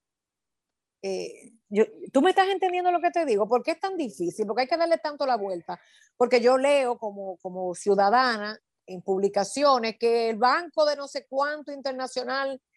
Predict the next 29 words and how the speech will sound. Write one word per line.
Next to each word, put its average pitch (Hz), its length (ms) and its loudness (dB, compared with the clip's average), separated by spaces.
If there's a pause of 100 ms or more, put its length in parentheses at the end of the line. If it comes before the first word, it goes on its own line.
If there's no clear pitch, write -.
(180)
acaba 254 340 2
de 294 60 4
hacer 285 200 2
un 277 120 0
acuerdo 269 720 0
con 277 420 0 (540)
cualquier 233 320 -6
país. 208 320 0
Nada 180 180 -8
más 208 140 -8
no 240 80 -6
quiero 247 180 0
que 247 120 0
digan 233 180 0
que 220 80 -8
es 208 60 -8
República 214 400 0
Dominicana, 190 520 -2
porque 180 340 -4
hay 175 120 -4
gente 233 240 -2
aquí 247 200 0
hasta 269 200 0
de 180 260 -6
otros 220 220 -4
países 208 320 -2
que 196 60 -4
están 190 180 -8
escuchando, 165 640 -4